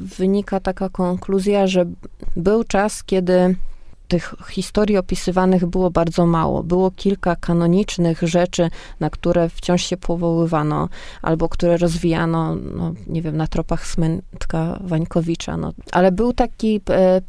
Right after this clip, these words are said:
pewien czas, kiedy tych tematów było mniej, tak? To, to odrodzenie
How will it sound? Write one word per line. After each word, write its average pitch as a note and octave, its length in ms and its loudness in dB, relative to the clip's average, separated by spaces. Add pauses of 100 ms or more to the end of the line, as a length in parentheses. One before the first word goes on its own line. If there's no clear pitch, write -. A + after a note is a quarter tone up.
pewien G3+ 420 2
czas, G3+ 420 -2
kiedy F#3+ 560 0 (280)
tych F#3+ 160 -2
tematów F#3 480 2
było F3+ 280 2
mniej, F3 420 2
tak? E3 340 -2
To, D#3 400 -2
to F3 160 0
odrodzenie F3+ 800 2